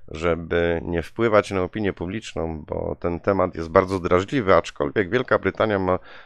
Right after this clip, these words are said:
powiem tobie, ma duże przyzwolenie na, na to, yy, na ten temat.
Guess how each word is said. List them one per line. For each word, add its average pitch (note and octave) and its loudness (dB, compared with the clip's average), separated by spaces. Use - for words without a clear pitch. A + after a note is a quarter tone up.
powiem F#2+ -2
tobie, F#2 0
ma F2 2
duże F#2+ 0
przyzwolenie F#2 2
na, D#2 0
na E2+ 0
to, D#2+ 0
yy, D#2 -4
na G2 0
ten G2+ 0
temat. E2 4